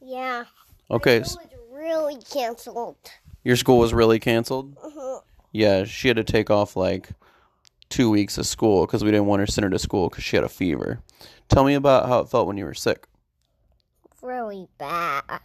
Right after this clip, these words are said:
Speaker 2: Really bad? Why did it feel really bad?
Speaker 1: Because I was orange and red.
Speaker 2: <laughs> You were orange and red? What does that mean?
Speaker 1: It's kinda like when Mama takes my temperature, my,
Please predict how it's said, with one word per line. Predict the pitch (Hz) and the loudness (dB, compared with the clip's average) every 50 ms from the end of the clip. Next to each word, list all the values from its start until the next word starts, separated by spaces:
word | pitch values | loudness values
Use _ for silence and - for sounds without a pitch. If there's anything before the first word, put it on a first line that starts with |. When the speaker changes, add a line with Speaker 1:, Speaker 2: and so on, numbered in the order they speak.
| _ _ - - - - - _ _ - | _ _ -20 -20 -20 -20 -20 _ _ 2
Speaker 2:
Really | 131 127 127 120 117 117 120 127 123 | 4 8 8 8 8 8 6 4 2
bad? | 123 127 127 127 127 131 135 | 4 4 4 4 4 2 0
Why | 147 - 117 123 120 120 | -2 0 2 4 4 4
did | 123 107 | 4 2
it | - | -2
feel | - 127 117 | 0 0 -2
really | - - - - | 0 -2 -4 -6
bad? | - - - - - - 131 127 - _ _ _ _ _ _ _ | -6 -6 -6 -8 -8 -12 -18 -20 -20 _ _ _ _ _ _ _
Speaker 1:
Because | - 320 285 262 294 311 302 302 302 294 277 | -16 -16 -14 -8 -2 2 4 4 4 4 2
I | - 277 302 320 311 | 0 0 0 0 0
was | - 311 302 294 277 - - - | 2 2 0 0 0 -4 -10 -4
orange | 240 277 285 302 320 311 269 294 | -2 0 2 2 2 0 -2 -6
and | 294 285 277 254 226 220 | -6 -4 -4 -4 -6 -6
red. | 220 220 220 226 240 233 226 208 185 170 - 185 _ _ | -6 -6 -6 -6 -6 -6 -6 -6 -8 -8 -10 -12 _ _
Speaker 2:
<laughs> | _ - - | _ -6 -2
You | - 151 143 160 151 | 0 4 6 8 8
were | 147 147 151 - | 8 6 6 4
orange | - 131 127 131 139 139 135 | 4 4 4 4 2 2 0
and | 139 127 123 | -2 -2 0
red? | 110 110 113 120 135 | 0 2 2 2 2
What | 139 165 180 | 0 -2 -2
does | 196 190 | -2 0
that | 147 147 156 120 | -2 -2 -2 -2
mean? | 110 104 104 101 110 117 _ _ _ _ _ _ _ _ _ _ _ - | -4 -6 -6 -8 -12 -16 _ _ _ _ _ _ _ _ _ _ _ -4
Speaker 1:
It's | - 359 359 339 339 - - - - - _ _ - | 0 0 0 0 -2 -6 -12 -12 -14 -16 _ _ -12
kinda | - - 349 359 403 440 453 453 440 453 453 | -4 2 4 6 6 6 6 4 4 2 0
like | 381 - - _ _ | -4 -8 -14 _ _
when | - 339 349 339 320 | -2 -2 0 2 4
Mama | 320 311 320 339 359 339 | 4 4 6 4 2 2
takes | 415 403 392 370 | -2 -4 -4 -2
my | 381 392 349 330 | 0 0 2 0
temperature, | 311 - 339 302 285 269 294 349 339 - - - 392 381 370 370 359 - _ _ _ _ _ _ _ _ _ _ _ _ _ _ - | 0 -2 -4 -4 -2 -2 -2 -4 -4 -6 -10 -8 -6 -4 -4 -4 -6 -10 _ _ _ _ _ _ _ _ _ _ _ _ _ _ 0
my, | 311 349 339 330 320 330 | 4 4 6 6 6 4